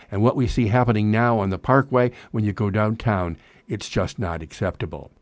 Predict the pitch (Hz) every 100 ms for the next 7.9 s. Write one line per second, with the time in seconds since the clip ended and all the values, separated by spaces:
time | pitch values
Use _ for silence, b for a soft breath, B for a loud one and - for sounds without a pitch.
0 | - 113 110 117 101 139 147 139 127 -
1 | 160 160 - - - 107 101 92 90 98
2 | - 123 - 117 127 123 98 113 127 -
3 | - 107 90 92 90 - 120 110 - 120
4 | - 104 117 101 101 B B 104 98 -
5 | 127 131 101 95 95 117 95 113 117 -
6 | 120 123 101 - 69 - - - 151 139
7 | 131 127 110 107 107 92 123 117 107